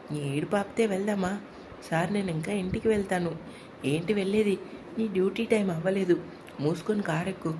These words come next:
కారెక్కుతూ" అన్నాడు. "మౌలి, ఈ మనిషి ఏం మారలేదు." "బాబాయ్, ఏంటమ్మా బాధపడుతున్నావా? సార్ మంచివారే తల్లి,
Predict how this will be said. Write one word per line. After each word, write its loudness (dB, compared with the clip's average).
కారెక్కుతూ" 0
అన్నాడు. 2
"మౌలి, 2
ఈ 2
మనిషి 2
ఏం 4
మారలేదు." 0
"బాబాయ్, 2
ఏంటమ్మా 0
బాధపడుతున్నావా? -2
సార్ -2
మంచివారే 2
తల్లి, 2